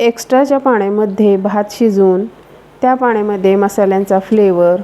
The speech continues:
भाताचा फ्लेवर हे सगळं एक्स्ट्राच्या पाण्यामध्ये निघून जातं, म्हणून मी ती प्रोसेस कधीच करत नाही.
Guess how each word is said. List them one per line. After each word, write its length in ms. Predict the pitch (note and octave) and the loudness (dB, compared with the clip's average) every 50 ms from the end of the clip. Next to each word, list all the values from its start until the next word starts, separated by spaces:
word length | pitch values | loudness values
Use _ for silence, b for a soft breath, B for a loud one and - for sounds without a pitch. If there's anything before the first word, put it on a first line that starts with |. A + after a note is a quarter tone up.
| - | -4
भाताचा 540 | A3 G#3 A3+ A3 G#3+ - G#3 G3+ G3+ - A#3 | -6 -4 -4 -4 -4 -2 -2 -2 0 0 -2
फ्लेवर 540 | A3+ A#3 A#3+ A3 G3+ F#3+ F3+ F#3 F#3 F#3 F3+ F#3+ | -2 0 0 0 0 0 0 0 0 0 0 -2
हे 180 | G3 - A#3+ | -2 -4 -4
सगळं 480 | A#3 - C4+ A#3 G#3+ G#3+ G#3 G3 G3 F#3+ F#3+ - - | -2 0 -2 -2 0 0 2 2 2 2 0 -2 -2
एक्स्ट्राच्या 580 | A3 G#3+ G#3+ - - - A3 G#3+ G#3 G#3 A3 A3 | -2 -2 -2 -4 -6 -2 0 0 0 0 -2 -2
पाण्यामध्ये 640 | A3 A#3 A3 G3 F#3 F#3 G3 G3+ G3 F3+ G3 F#3+ F#3+ | -2 -2 -2 0 0 -2 -2 -2 -2 0 0 2 2
निघून 360 | F#3 F#3 F#3 G3 G#3+ A3+ A3 | 2 2 2 2 2 2 2
जातं, 480 | A3 A3 F#3+ F#3 - - F3+ F3 F3+ F#3 - B B B B B B B B - | 0 0 -2 -2 -2 -2 -2 -2 -2 -4 -10 B B B B B B B B -6
म्हणून 340 | A#3 A#3 B3 B3+ C4+ C4+ C4 | -2 -2 0 0 0 -2 -2
मी 180 | B3 A3+ A3+ A3+ | -2 -2 -4 -4
ती 160 | A3+ - A3+ G#3+ | -2 -2 -2 -2
प्रोसेस 580 | G#3+ A3 A3 G#3 G#3+ - G3 F#3+ F#3+ F#3+ - - | 0 0 0 0 0 2 2 2 0 0 -4 -2
कधीच 360 | - G3+ F3+ G#3+ G#3+ G3+ - | -2 -2 0 0 -2 -2 -2
करत 360 | - A#3 G#3+ F#3+ F3 F3 - | -2 -2 0 0 0 -2 0
नाही. 440 | G3+ G3 F#3+ F#3 F#3+ F#3+ F3 F3 G#3 | -2 0 0 0 0 0 0 0 0